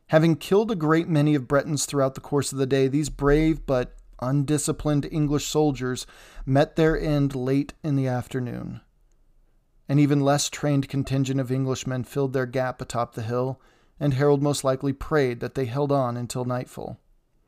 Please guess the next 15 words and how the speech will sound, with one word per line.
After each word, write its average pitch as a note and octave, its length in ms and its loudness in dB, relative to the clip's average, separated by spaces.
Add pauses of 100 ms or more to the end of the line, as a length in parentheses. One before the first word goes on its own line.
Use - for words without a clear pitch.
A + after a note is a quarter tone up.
(440)
He C#3+ 160 0
and C3 80 0
his A#2+ 120 -6
forces C#3 440 -2
just C3+ 200 -8
had C3 160 -2
to B2 80 -6
hold D3 320 -2
out, A2+ 240 0 (680)
hold D3+ 220 4
out C3 140 6
a B2 40 -4
couple D3+ 300 -4
more D#3 240 6
hours, B2 560 -4